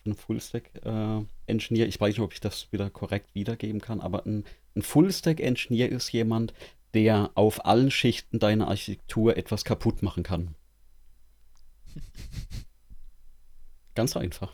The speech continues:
Speaker 2: Ja.
Speaker 1: Ja. Ähm, auf der anderen Seite
Speaker 2: <laughs>
Speaker 1: schreibt er ja da auch, er hat selten jemand oder einen Ten Times Engineer gesehen, der U-I-Work macht. Und wenn du jetzt mal die,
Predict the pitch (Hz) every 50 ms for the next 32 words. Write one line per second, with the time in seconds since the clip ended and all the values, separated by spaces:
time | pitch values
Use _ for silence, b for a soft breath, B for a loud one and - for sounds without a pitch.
0 | - - - 123 117 104 98 101 123 139 - B B B B B B B B B
1 | - 110 107 110 110 110 - - 113 - - 95 90 107 123 131 127 135 131 131
2 | 131 - 156 151 156 156 - - - - - - 104 104 113 - - 120 127 123
3 | 117 - 127 - - - 104 127 - - - - - - - 110 104 120 131 -
4 | - - 95 107 - 113 110 117 - 123 131 120 127 127 123 123 123 127 - -
5 | - 135 - - - 104 - - 104 104 113 - 131 117 117 - - 110 107 -
6 | - 110 110 110 - 117 104 110 110 110 104 - 110 107 123 139 - 87 87 92
7 | 87 - 104 95 104 - - 95 92 - - - - - b b b b _ _
8 | - - - - 113 107 101 104 101 - - 113 110 110 120 107 - - 110 101
9 | - 110 107 104 101 90